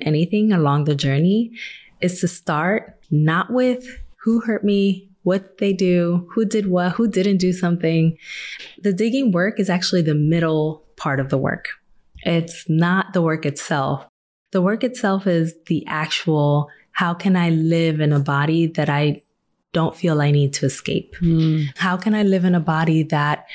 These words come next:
Speaker 1: I don't feel like I need to, like, over busy it so that I can feel alive?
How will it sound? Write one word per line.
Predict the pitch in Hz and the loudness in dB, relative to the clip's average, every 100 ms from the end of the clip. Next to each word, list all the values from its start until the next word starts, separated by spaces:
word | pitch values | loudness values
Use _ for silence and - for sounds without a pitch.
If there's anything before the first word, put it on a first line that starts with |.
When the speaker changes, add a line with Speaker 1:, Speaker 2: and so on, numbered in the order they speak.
| - - - | -14 -12 -6
Speaker 1:
I | 160 | -2
don't | 170 165 | 0 0
feel | 175 | 0
like | 156 160 | 0 2
I | |
need | 156 156 156 | 2 2 0
to, | 160 | 0
like, | 147 143 139 _ | 2 0 -4 _
over | 175 165 165 170 160 | -2 0 0 0 2
busy | 160 156 175 190 202 | 0 0 0 2 0
it | 226 - - - | -4 -12 -20 -16
so | - 180 | -4 -2
that | 160 | 0
I | 151 156 | -2 -4
can | - 156 156 | -2 2 2
feel | 147 170 165 160 - | 0 0 0 0 -2
alive? | 151 147 147 143 151 170 - | -2 0 0 0 -2 -4 -8